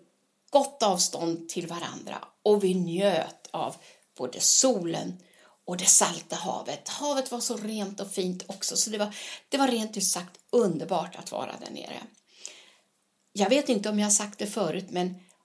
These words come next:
om jag är här hemma och solar, det tar jättelång tid om jag ska bli brun. Åker jag ner till havet,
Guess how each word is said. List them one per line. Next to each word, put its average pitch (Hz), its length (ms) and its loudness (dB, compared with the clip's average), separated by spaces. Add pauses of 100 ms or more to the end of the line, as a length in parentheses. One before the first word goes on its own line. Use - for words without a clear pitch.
(140)
om 214 180 -2
jag 302 320 2
är 185 140 2
här 180 200 -4
hemma 233 600 0 (320)
och 208 120 -2
solar, - 540 -2 (1160)
det - 100 -10
tar 247 140 -2
jättelång 302 760 2
tid 156 260 -2
om 156 100 -8
jag - 120 -6
ska - 160 -8
bli - 160 -12
brun. - 380 -14
Åker 285 280 2
jag 320 120 2
ner 330 140 2
till 302 140 -2
havet, - 600 2